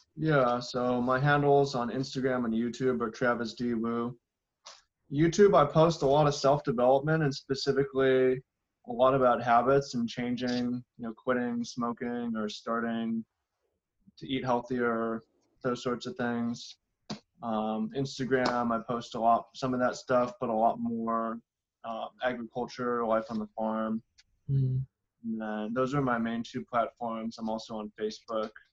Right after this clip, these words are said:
Speaker 1: You can add me there. But yeah, that's a, that's a way to, to see what I'm, what I think's important to share.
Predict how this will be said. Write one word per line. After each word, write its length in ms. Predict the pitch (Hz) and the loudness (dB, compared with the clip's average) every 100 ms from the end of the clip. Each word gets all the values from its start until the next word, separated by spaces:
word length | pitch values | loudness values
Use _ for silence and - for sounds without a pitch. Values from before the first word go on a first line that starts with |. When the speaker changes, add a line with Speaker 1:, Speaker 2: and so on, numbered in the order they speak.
| _ 120 | _ -18
Speaker 1:
You 100 | 113 | -16
can 120 | 110 | -14
add 160 | 113 110 | -10 -10
me 120 | 117 107 | -10 -6
there. 380 | 107 107 107 - _ _ _ _ _ _ - - _ _ _ _ | -4 -2 -4 -6 _ _ _ _ _ _ -20 -20 _ _ _ _
But 200 | 104 107 143 | -16 -14 -8
yeah, 120 | 117 | -6
that's 220 | 120 123 | -4 -6
a, 100 | 123 113 | -10 -8
that's 200 | 123 123 | -8 -6
a 60 | 120 | -6
way 180 | 120 | -4
to, 280 | 113 110 110 110 | -2 -2 -2 -6
to 120 | - 113 | -16 -16
see 340 | - 120 120 | -10 -6 -4
what 180 | 110 110 | -4 -4
I'm, 280 | 110 110 110 _ _ _ _ _ _ _ _ _ _ _ _ _ _ 139 - - | -2 -4 -6 _ _ _ _ _ _ _ _ _ _ _ _ _ _ -20 -20 -4
what 140 | 127 | 2
I 80 | 127 | 2
think's 280 | 123 131 - | 2 -6 -6
important 400 | 110 117 107 113 | -8 -6 -6 -6
to 60 | 107 | -10
share. 420 | - 110 110 | -8 -4 -4